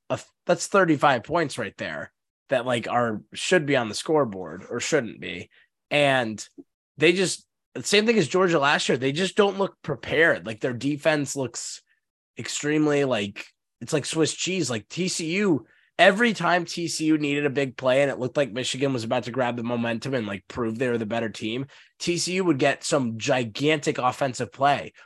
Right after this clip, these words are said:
or they would get another interception. Like, Max Duggan didn't even play well, you could argue. He threw two interceptions. He th-, he completed, like, fifty percent of his passes. I mean, he was not lights out like he, like many people probably would have thought he had to be to get to the championship.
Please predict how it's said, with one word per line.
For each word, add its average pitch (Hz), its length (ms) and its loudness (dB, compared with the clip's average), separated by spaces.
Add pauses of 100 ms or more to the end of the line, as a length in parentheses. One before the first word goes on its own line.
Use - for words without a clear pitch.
or 143 180 2
they 147 120 8
would 143 140 2
get 139 100 6
another 135 340 2
interception. 135 640 -6
Like, 95 240 -12 (260)
Max 170 280 2
Duggan 190 340 4
didn't 156 240 0
even 139 220 -4
play 156 260 4
well, 87 400 -2 (220)
you 127 120 -2
could 131 140 2
argue. 110 300 0
He 120 80 -2
threw 135 200 -4
two 147 220 -2
interceptions. 143 1120 0 (280)
He 127 120 -2
th-, - 220 -14
he - 40 -12
completed, 156 420 0
like, 123 160 2
fifty 143 320 -4
percent 135 320 -2
of 127 60 -4
his 110 140 -8
passes. 123 680 -2
I 135 140 -4
mean, 135 180 -2 (340)
he 190 140 -2
was 156 220 0
not 143 320 2
lights 135 320 -2
out 127 260 2
like 131 140 -2
he, 123 400 -4
like 131 180 -4 (180)
many 135 340 2
people 139 280 -4
probably 131 240 2
would 127 140 0
have 110 80 -6
thought 123 240 -2
he 113 80 0
had 110 240 -2
to 131 40 -6
be 147 200 2
to 131 80 0
get 113 140 -6
to 123 60 -12
the 113 80 -8
championship. 143 720 -2